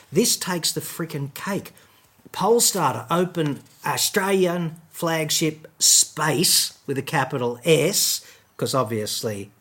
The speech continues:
a Polestar space is a proper noun, at the quote-unquote fashion capital, cap F, cap C, like that's a proper noun,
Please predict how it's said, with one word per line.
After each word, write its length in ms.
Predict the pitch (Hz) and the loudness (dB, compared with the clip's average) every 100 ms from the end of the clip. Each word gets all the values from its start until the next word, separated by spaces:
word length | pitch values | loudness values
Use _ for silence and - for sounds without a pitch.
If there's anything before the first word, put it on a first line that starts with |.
| _ | _
a 80 | - | -10
Polestar 800 | 113 - 135 139 135 123 104 - | -8 0 0 2 0 -4 -8 -8
space 880 | - - - _ - 147 104 127 - | -6 -6 -8 _ -12 -8 -6 -6 -6
is 100 | 113 | -8
a 80 | 113 | -10
proper 380 | 117 123 107 107 | -8 -8 -8 -8
noun, 460 | 127 127 98 127 156 - - - | -8 -8 -10 -12 -12 -18 -20 -12
at 200 | - 156 | -6 -4
the 260 | 165 151 147 - - | 2 0 0 -12 -12
quote-unquote 840 | - 202 196 170 156 131 196 170 - - | -2 0 2 0 -2 -2 0 0 -2 -18
fashion 880 | - - 220 196 190 - 185 170 160 | -18 -8 -2 0 0 2 2 2 0
capital, 760 | - 190 220 175 120 107 196 - - | -4 -4 -2 -2 -2 -4 -6 -8 -16
cap 300 | - 156 - | -8 -8 -6
F, 440 | 165 160 151 - - - | -2 -2 -2 -6 -16 -12
cap 420 | - - 175 - | -10 -6 -8 -4
C, 380 | - - 190 151 | 0 2 2 2
like 240 | 131 120 | -2 -4
that's 220 | 107 - - | -6 -8 -12
a 40 | |
proper 380 | 98 107 80 90 | -12 -14 -14 -16
noun, 340 | 101 147 208 | -14 -10 -8